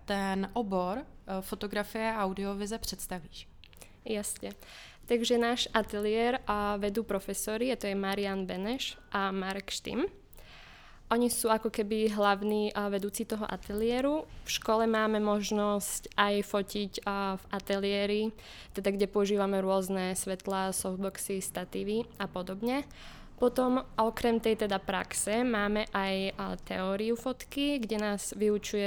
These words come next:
Speaker 2: pán profesor, a, Fischer. A teda mňa na bakalárskom štúdiu mal ešte pán profesor Kozlík. A tento rok ho nahradil už pán, a, profesor Pohrybný, s ním mám dokonca aj teraz v štvrtom ročníku workshop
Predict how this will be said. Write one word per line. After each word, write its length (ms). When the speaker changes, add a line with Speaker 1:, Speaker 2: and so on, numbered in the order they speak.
Speaker 2:
pán 160
profesor, 720
a, 320
Fischer. 480
A 320
teda 320
mňa 320
na 80
bakalárskom 640
štúdiu 400
mal 160
ešte 240
pán 240
profesor 400
Kozlík. 560
A 400
tento 320
rok 160
ho 160
nahradil 640
už 400
pán, 400
a, 400
profesor 480
Pohrybný, 720
s 80
ním 320
mám 240
dokonca 560
aj 80
teraz 240
v 80
štvrtom 240
ročníku 400
workshop 560